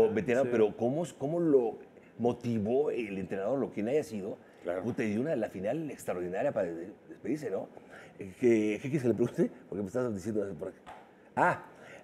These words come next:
Speaker 2: este, este, para ti, mi querido, eh, eh, dime una cosa. Tú que lo veías desde adentro, ¿cómo veías a Layún? Porque hubo, tuvo una bajada
Speaker 3: Sí.
Speaker 2: que hasta le chiflaban, ¿no? Y de ese, y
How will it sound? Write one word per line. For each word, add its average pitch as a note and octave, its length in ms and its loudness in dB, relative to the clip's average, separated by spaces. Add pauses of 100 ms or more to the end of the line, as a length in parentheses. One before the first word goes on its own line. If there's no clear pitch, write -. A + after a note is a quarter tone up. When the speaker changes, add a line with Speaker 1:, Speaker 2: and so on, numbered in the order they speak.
Speaker 2:
este, C3 720 0
este, C#3+ 320 4
para D3+ 260 2
ti, A3 360 2 (120)
mi C#3+ 80 2
querido, D#3 480 8
eh, G#2 540 4 (240)
eh, A#2+ 160 -10
dime A#2 260 -4
una A2 140 -6
cosa. G2+ 200 -10 (920)
Tú G3+ 100 6
que G#3+ 100 6
lo E3 60 4
veías D3+ 200 6
desde C#3 120 4
adentro, C3 280 4 (540)
¿cómo E3+ 200 -6
veías D3+ 320 -4
a A#2 40 -6
Layún? F2 300 -6
Porque G2 240 -6
hubo, D3+ 220 -2
tuvo C#3 240 -6
una C#3 140 -6
bajada G#2+ 440 -4 (540)
Speaker 3:
Sí. - 160 -8 (320)
Speaker 2:
que - 80 -2
hasta F#2+ 180 -6
le E2+ 80 -4
chiflaban, - 560 -6 (1300)
¿no? B2 180 -2 (160)
Y A2 120 -4
de A#2+ 180 2
ese, C3+ 260 -4
y B2 120 0